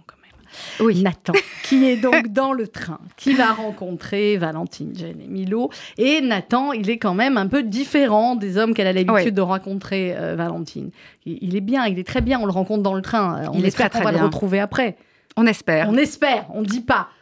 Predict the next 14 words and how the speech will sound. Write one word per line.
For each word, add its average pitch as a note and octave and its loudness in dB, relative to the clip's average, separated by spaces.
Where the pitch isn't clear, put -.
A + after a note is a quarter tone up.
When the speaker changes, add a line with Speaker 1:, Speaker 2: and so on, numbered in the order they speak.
Speaker 1:
On F#3+ -8
Speaker 2:
On - -4
Speaker 1:
verra. G3+ 4
Speaker 2:
dit G3+ 0
pas. G3+ 6
Speaker 1:
Mais, A3 4
mais F#3+ 0
en E3 -4
tout - -14
cas, C4+ -2
Nathan, G3 0
lui, C4 0
il G3+ 0
a, C#4 0